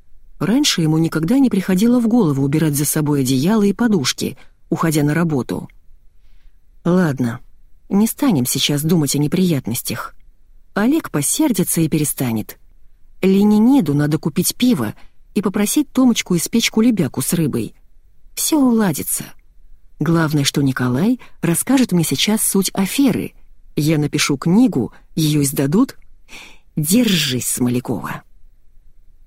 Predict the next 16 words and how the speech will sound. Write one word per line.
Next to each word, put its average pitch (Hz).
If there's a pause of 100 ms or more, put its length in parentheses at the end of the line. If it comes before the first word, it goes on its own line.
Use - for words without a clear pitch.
(240)
Николай, 202
свежий 196
и -
отдохнувший, 139
выглядел 147
так, 254 (320)
будто 175
проспал 240
не 202
менее 240
двенадцати 180
часов. - (1000)
"Чихать 196
перестала?" — 151 (480)
спросил 143
он. 117